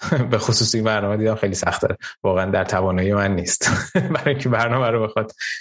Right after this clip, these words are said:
پیش ببره. اه، این امسال این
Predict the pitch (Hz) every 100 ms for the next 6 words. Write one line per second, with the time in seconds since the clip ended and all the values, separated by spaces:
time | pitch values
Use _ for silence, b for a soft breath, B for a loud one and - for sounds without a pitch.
0 | - 127 120 131 113 113 117 135 143 B
1 | B B B 135 120 120 113 113 113 110
2 | _ _ _ _ - 151 - 131 117 -
3 | 135 151 151 -